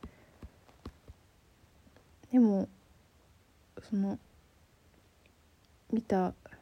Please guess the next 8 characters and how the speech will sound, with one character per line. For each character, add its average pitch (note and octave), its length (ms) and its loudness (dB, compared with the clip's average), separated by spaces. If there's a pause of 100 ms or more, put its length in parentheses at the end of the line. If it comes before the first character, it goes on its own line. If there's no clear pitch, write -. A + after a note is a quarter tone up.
(1040)
後 F#3 300 -2
の F3 240 -2 (1400)
余 G#3 160 6
韻 G#3+ 320 4
と - 140 -6
い G3 160 -2
う A3 60 -8
か、 - 180 -16